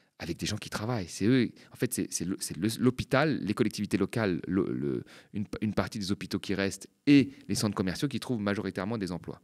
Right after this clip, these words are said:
puisque les industries sont, sont, sont parties en grosse, euh, en, en majorité. Et donc là, ces emplois vont être détruits, euh, en, en partie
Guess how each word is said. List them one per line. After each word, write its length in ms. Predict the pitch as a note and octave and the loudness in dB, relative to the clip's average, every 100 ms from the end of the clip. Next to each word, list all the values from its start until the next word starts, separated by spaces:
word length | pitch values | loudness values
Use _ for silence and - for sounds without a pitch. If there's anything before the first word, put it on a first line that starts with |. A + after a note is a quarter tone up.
| _ _ _ _ - | _ _ _ _ -12
puisque 160 | - | -6
les 160 | F#2+ F2+ | -4 -4
industries 320 | F2 F2 - | -6 -6 -8
sont, 180 | - E2+ | -8 -8
sont, 160 | - - | -10 -14
sont 140 | - E2 | -12 -10
parties 360 | D#2+ - G#2 | -10 -6 -6
en 220 | D#2 C#2 | -4 -8
grosse, 320 | D2 F2 - - - - - - - | -6 -8 -8 -18 -20 -20 -20 -16 -8
euh, 120 | D#2 | -4
en, 160 | D#2 D#2+ | -2 -2
en 80 | - | -2
majorité. 480 | F2 E2 D#2+ - C2 _ - - - _ - | -2 0 -2 -4 -10 _ -20 -20 -20 _ 2
Et 100 | G#2 | 6
donc 220 | C3 A#2+ | 6 8
là, 160 | C3+ D#3 | 6 6
ces 180 | G#2 | 4
emplois 260 | G#2 - D3 | 2 4 4
vont 100 | G#2+ | 4
être 100 | E2+ | 2
détruits, 420 | F#2+ - B2 E3+ - _ _ _ - | 2 2 0 0 -6 _ _ _ -8
euh, 80 | F2 | -6
en, 140 | - - - - - | -6 -8 -12 -20 -14
en 100 | - | -10
partie 460 | - - - B2 | -4 -2 2 2